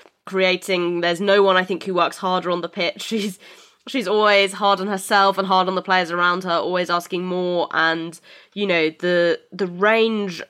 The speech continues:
and creativity of goals she can score and, and things that she can do is, is just absolutely, um, astounding. And, and she's such a joy to watch.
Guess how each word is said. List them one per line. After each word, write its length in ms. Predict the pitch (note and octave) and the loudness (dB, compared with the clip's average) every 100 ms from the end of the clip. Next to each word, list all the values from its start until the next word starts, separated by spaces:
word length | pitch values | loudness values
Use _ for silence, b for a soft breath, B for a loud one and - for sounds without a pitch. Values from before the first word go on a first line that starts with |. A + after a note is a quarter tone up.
| _ | _
and 160 | F#3 F#3 | -4 -2
creativity 760 | - G3 F#3+ - G#3+ G3+ G3+ E3+ | 2 2 2 0 -2 -2 0 -2
of 120 | D#3+ | 0
goals 400 | F#3+ F#3 F#3 F#3 | 0 2 0 -4
she 140 | - | -10
can 240 | F#3+ - F3+ | -12 -10 -10
score 580 | - - G3 F#3 E3 - | -12 -4 -2 0 0 -2
and, 160 | E3+ | -4
and 260 | - E3+ D#3 | -6 -6 -6
things 260 | F#3+ F#3 | -6 -6
that 140 | F#3 - | -6 -8
she 120 | F#3 | -8
can 140 | F#3 | -8
do 360 | F#3 F#3 F3+ E3+ | -4 -2 -2 -2
is, 340 | D3+ F3 - - | -2 -4 -8 -6
is 180 | F#3 F#3 | -6 -4
just 220 | F#3 - | -8 -4
absolutely, 800 | - - - F3+ - F3+ E3+ E3+ B B B B F3 | -2 -2 -4 -6 -4 -4 -4 -6 B B B B -4
um, 400 | E3 D#3 C#3+ - _ - | -2 -4 -8 -14 _ -16
astounding. 640 | - G3 F#3+ F#3+ F3 E3+ | -4 2 2 2 0 -2
And, 320 | D#3 E3 E3 - | -2 -4 -6 -8
and 160 | F#3+ F#3 | -8 -8
she's 160 | F#3 | -4
such 220 | A3+ A3 | -4 -4
a 60 | G#3 | -6
joy 260 | F#3 F#3+ F#3+ | -2 0 0
to 160 | F#3+ | -2
watch. 600 | F3+ F3+ - - - - | -4 -2 -2 -6 -12 -12